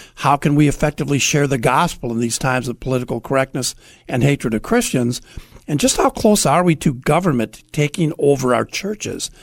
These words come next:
and dictating what can or cannot be taught? So you can register by emailing Mike at Q ninety F M dot com. Seating is limited, and, uh, so please,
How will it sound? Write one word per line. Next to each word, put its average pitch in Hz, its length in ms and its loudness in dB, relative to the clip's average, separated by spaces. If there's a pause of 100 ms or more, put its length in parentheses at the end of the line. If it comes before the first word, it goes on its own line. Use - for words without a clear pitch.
(240)
and 147 260 0
dictating 139 480 0
what 123 180 -2
can 120 540 -2 (340)
or 127 160 0
cannot 120 380 -2
be 110 100 -8
taught? 95 320 -6
So 120 280 0 (340)
you 175 100 0
can 147 140 4
register 190 460 2
by 151 300 0 (100)
emailing 160 460 4
Mike 131 420 0 (260)
at - 220 -4
Q 180 260 4
ninety 156 400 2
F 139 220 -2
M 127 160 2
dot 120 240 0
com. 135 340 2 (240)
Seating 143 480 0
is 202 300 2
limited, 180 420 2 (400)
and, 120 260 -2
uh, 113 80 0
so 120 200 -6
please, 127 440 -4